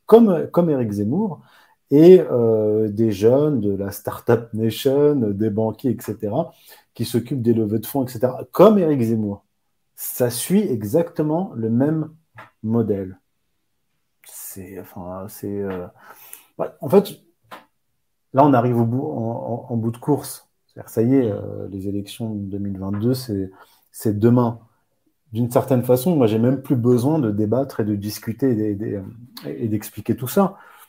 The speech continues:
Tout s'est passé à peu près comme, euh, comme je l'analysais, comme je le, je le prévoyais.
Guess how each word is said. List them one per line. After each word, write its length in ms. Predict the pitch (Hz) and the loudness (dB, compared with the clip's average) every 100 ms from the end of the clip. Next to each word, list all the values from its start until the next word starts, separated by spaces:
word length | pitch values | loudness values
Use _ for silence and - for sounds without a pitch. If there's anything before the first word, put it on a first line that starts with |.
| _ _ _ _ _ _ _ _ _ _ - | _ _ _ _ _ _ _ _ _ _ -4
Tout 220 | 135 143 | 0 2
s'est 320 | - - 117 | 0 4 4
passé 400 | 120 120 117 - | 6 2 4 2
à 60 | 139 | 2
peu 140 | 113 | 0
près 300 | - 160 156 | 0 -2 0
comme, 280 | 147 123 117 | 2 2 2
euh, 400 | 107 104 101 104 - _ _ _ _ _ _ - | 0 -2 -4 -6 -10 _ _ _ _ _ _ -18
comme 180 | - 117 | -4 -2
je 80 | 101 | 0
l'analysais, 580 | 107 107 104 104 143 160 | 0 -2 -4 -2 0 0
comme 240 | 113 107 | -2 -2
je 140 | 104 104 | -2 -2
le, 260 | 101 104 | -2 -2
je 80 | 98 | -2
le 120 | 101 | -4
prévoyais. 680 | - 104 92 98 123 185 185 | -4 -6 -4 0 0 0 -2